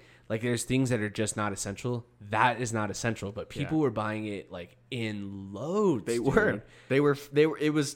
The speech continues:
Speaker 2: to the point where they were like, okay, they set up signs,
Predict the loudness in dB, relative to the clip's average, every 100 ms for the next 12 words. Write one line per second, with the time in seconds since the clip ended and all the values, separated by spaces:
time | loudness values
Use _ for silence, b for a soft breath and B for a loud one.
0 | -6 -2 -2 0 2 4 4 4 2 2
1 | 0 -2 -6 -2 -2 -4 -12 b b -6
2 | -4 -2 -2 -2 -4 -6 -4 -4 -8